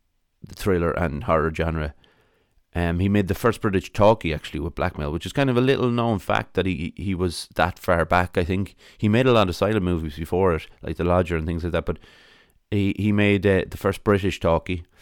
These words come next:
Um, he, he uses, ca-, he used, one of the first people to use, or maybe the first person to use,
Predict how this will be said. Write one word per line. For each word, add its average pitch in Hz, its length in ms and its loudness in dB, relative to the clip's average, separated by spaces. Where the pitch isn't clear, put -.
Um, 87 500 -2
he, 104 260 -2
he 110 160 0
uses, 151 540 0
ca-, - 180 -10
he 110 180 0
used, 151 400 -2
one 147 160 -2
of 170 80 0
the 139 40 -8
first 151 220 -2
people 120 180 -4
to 113 80 -4
use, 107 400 0
or 101 60 0
maybe 127 300 0
the 92 100 0
first - 440 -6
person 85 300 -4
to 73 80 -8
use, 78 300 -6